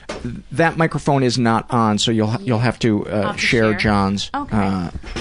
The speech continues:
Speaker 1: if you can, I'll put this right in between you guys.
Speaker 2: Can you hear me okay?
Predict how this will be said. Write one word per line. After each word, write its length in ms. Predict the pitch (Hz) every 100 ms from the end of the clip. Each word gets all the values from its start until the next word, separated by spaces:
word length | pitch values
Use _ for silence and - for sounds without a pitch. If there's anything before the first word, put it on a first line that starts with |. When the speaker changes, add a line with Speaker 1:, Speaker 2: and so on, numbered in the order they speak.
| - - -
Speaker 1:
if 140 | -
you 60 | 113
can, 200 | 104 - - - -
I'll 80 |
put 240 | - - -
this 160 | -
right 160 | - -
in 160 | - -
between 400 | - - - -
you 60 | -
guys. 420 | - - - -
Speaker 2:
Can 140 | - 233
you 60 |
hear 100 | 226
me 160 | 214 214
okay? 260 | 214 220